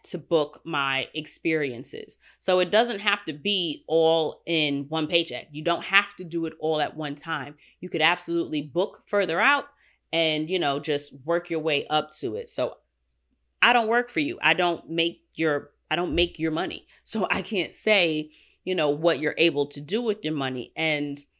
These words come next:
I don't like to make it seem like, "Oh, travel's so cheap. You just gotta do it the right way." Because cheap is subjective. Expensive, affordable is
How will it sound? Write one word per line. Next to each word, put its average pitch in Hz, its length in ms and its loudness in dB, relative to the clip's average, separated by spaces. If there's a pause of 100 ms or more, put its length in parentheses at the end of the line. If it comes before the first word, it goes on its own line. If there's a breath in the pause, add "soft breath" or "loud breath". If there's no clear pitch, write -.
(880)
I 170 80 2
don't 208 300 0
like 214 280 -2 (120)
to 160 500 -2 (200)
make 175 300 0
it 170 80 -2
seem 180 240 -6
like, 165 160 -4
"Oh, 190 60 -2
travel's 262 320 -6
so 254 100 0
cheap. 247 280 -2
You 180 60 -10
just 247 200 -6
gotta 240 160 -2
do 240 160 -2
it 240 80 -4
the 220 60 -10
right 226 200 -4
way." 226 360 -2 (440 soft breath)
Because 190 760 -2 (460)
cheap 262 400 -2
is 220 280 2
subjective. 139 880 -2 (260)
Expensive, 202 960 -2
affordable 165 840 -2
is - 260 -8